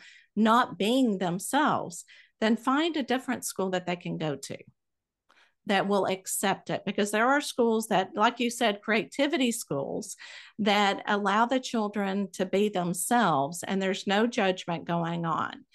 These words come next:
So they really need to find a school that way. And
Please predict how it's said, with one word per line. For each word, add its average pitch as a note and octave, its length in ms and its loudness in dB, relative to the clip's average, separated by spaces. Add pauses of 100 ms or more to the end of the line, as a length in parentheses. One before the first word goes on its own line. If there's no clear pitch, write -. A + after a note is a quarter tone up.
(320)
So A3 260 4
they G3+ 160 6
really A#3+ 360 4
need B3+ 240 2
to F#3 140 -4
find G3+ 460 0
a - 80 0
school G3 640 -2
that E3+ 320 0
way. B3 340 2 (420)
And A3+ 460 4